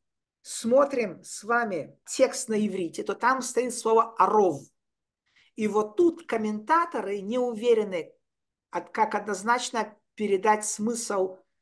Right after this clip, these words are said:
термина "аров". Поэтому есть такое понимание, что четвертая казнь была наказание песьими мухами, но есть другое понимание, другое толкование, что речь идет о нашествии диких зверей на Египет.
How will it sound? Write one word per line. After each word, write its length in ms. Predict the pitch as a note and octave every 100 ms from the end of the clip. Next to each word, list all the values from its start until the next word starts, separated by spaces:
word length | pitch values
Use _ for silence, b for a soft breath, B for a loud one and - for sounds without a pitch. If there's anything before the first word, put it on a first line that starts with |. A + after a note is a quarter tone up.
| _ _
термина 480 | A3 G#3+ G#3+ G#3 -
"аров". 440 | F3+ G3 F3+ C#3 - _ _ _ _ _ _ _
Поэтому 360 | A3+ A3 A3+ G#3+
есть 420 | - D4 D4+ -
такое 280 | B3+ B3+ B3
понимание, 840 | A#3+ A3 G3+ F#3 F3+ A3+ B3+ - _ _ _
что 520 | - - A#3 F#3 C3+ -
четвертая 640 | - - A3+ C#4 C#4 A#3
казнь 440 | A#3 A3 F3+ E3
была 260 | F3 G3 F#3+
наказание 720 | F3+ G3+ F#3 F3 A3 G#3 F#3+
песьими 440 | F3+ F#3+ F#3 F#3+ F3
мухами, 600 | D3+ C#3+ D#3+ F#3+ B3+ _ _ _ _ _ _
но 160 | G3 G#3
есть 500 | G3+ E4 F4 - F#3+
другое 440 | B3+ C4+ E4 D#4+
понимание, 540 | D#4+ A3+ G#3 F#3 G3 G3
другое 340 | G3 G3+ A3+
толкование, 840 | A3 G3 F#3+ E3+ E3 E3+ G#3+ C#4+ - _ _
что 260 | - - G#3
речь 260 | A3+ C4+ A#3+
идет 240 | B3 B3
о 80 | G3
нашествии 640 | G3 - C#4 C4+ - B3 G#3+
диких 560 | D#3 G#3 C4+ B3+ A3+
зверей 560 | E3+ F3 G3 G3 A3 A3
на 100 | G3+
Египет. 640 | G3 F#3 G3 G#3+ B2 -